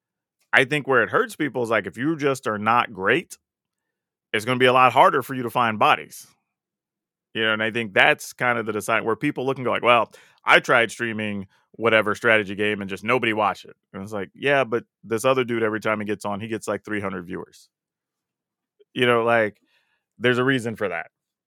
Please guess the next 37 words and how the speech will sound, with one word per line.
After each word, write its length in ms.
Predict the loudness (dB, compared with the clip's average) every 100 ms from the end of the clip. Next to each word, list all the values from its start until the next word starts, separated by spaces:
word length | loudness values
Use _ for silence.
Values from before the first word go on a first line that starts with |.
| -20 -8
<laughs> 400 | -8 -2 -2 -2
Like, 300 | -6 -8 -10 _ _ _ _ -6
it 120 | -4
sucks 260 | -2 -6 -6
to 100 | -2
say 160 | 2
that, 200 | 2 0
but 120 | -2
it's 80 | -4
just 140 | -8 -4
being 180 | -4
honest. 360 | -2 -6 -10 _ _ _ _ _ _ _ _
So, 120 | -6
yeah, 260 | 4 4 6
I, 240 | 4 2 0
I, 200 | -6 -6 -12 _ _ _ _ _
while 340 | 0 4 6 4
I 120 | 2
think 200 | -2 -2
there 160 | 0
is 160 | 0 -2
some 280 | -4 -4 0
relevance 480 | 0 0 -2 -6 -10
to 180 | -10 -6
the 100 | -4
numbers, 540 | -6 -6 -12 -12 -20 _ _ -4
and 140 | -2
we 80 | -2
can 100 | 0
talk 220 | 0 0
about, 340 | -2 -4 -4
you 100 | -6
know, 140 | -8 -6
missed 320 | -4 -6 -2
opportunities 840 | -2 -2 -4 -4 -4 -4 -6 -8
and 120 | -10
marketing 500 | -4 -4 -4 -8 -8